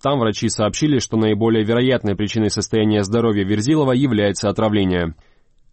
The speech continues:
Президент Сирии Башар Асад не звонил Владимиру Путину после гибели российского военного самолёта Ил-двадцать. Об этом заявил пресс-секретарь главы государства Дмитрий Песков. Он добавил, что премьер-министр Израиля до сих пор не передал Москве обещанную информацию об инциденте.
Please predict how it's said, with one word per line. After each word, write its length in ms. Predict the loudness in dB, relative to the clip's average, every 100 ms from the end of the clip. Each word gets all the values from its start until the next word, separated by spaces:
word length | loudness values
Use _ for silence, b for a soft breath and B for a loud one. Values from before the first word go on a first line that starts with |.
| _
Президент 520 | 0 2 2 0 0
Сирии 380 | -2 -2 0 0
Башар 400 | 0 -2 -2 -4
Асад 380 | -2 -2 -2 -2
не 80 | -2
звонил 340 | 0 0 2
Владимиру 480 | 2 0 0 0 0
Путину 440 | 0 -4 0 -2 0
после 360 | -2 -2 -2
гибели 280 | -2 0 0
российского 680 | 2 0 0 -2 0 0 2
военного 460 | 2 2 2 0
самолёта 500 | 0 0 2 0 0
Ил-двадцать. 680 | 0 0 0 0 0 -4 -6 B B B
Об 180 | 0 0
этом 220 | 0 0
заявил 280 | 2 0 0
пресс-секретарь 680 | -2 -2 -2 -4 0 0
главы 240 | 0 0 2
государства 600 | 0 -2 -2 -2 0 0
Дмитрий 340 | 0 0 -2
Песков. 500 | -2 -4 -2 -2 -2 B B B
Он 160 | 0
добавил, 380 | 2 2 2 0
что 160 | -2 -2
премьер-министр 600 | 0 2 2 0 0 -4
Израиля 480 | -2 0 2 2 2
до 100 | 0
сих 180 | -2 -2
пор 200 | 0 2
не 100 | 0
передал 400 | 0 0 2 2
Москве 440 | 0 -2 -2 0
обещанную 480 | 2 0 -2 0 -2
информацию 580 | 0 0 0 0 0 0
об 120 | 2
инциденте. 600 | 0 0 0 0 0 -2